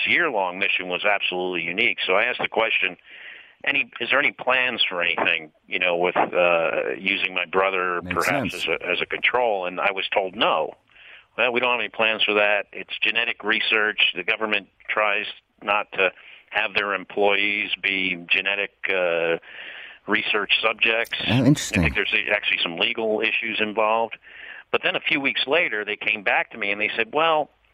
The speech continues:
Speaker 1: we were talking about this. We, you know, asked around to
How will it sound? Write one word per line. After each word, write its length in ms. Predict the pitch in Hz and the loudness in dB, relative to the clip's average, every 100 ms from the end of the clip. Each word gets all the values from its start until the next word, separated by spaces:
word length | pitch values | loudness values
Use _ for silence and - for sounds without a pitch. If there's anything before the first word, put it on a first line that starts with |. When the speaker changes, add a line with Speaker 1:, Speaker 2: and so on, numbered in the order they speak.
| - _ _ - _ - | -20 _ _ -20 _ 2
Speaker 1:
we 120 | 147 | 4
were 120 | 139 | 4
talking 400 | - 156 190 - | 2 0 0 -2
about 280 | 117 110 - | 0 0 2
this. 220 | 110 113 113 | 2 4 4
We, 360 | 113 113 107 | 4 4 2
you 180 | 110 110 | 0 0
know, 200 | 110 110 69 - | 2 2 0 -4
asked 440 | - 117 117 - 113 | 0 0 2 2 2
around 500 | 98 101 107 107 | 2 2 0 -2
to 80 | - | -4